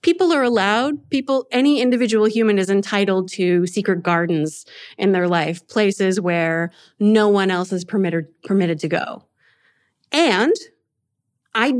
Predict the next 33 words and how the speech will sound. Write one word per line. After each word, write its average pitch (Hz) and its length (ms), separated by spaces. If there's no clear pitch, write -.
don't 269 320
actually, 262 840
like, 240 300
know. 233 460
What 202 320
would 233 140
an 233 100
empirical 220 1040
answer 214 600
be? 214 360
How 175 200
would 185 120
you 196 80
even 208 240
empirically 214 520
ask 233 320
the - 80
question, 170 680
"Is 214 180
it 202 120
okay 185 640
for 196 240
a 180 60
person 190 400
to 180 80
have 170 440
a 202 80
place 202 380
in 202 120
their 185 180
life 165 600
where 175 640
their, 180 500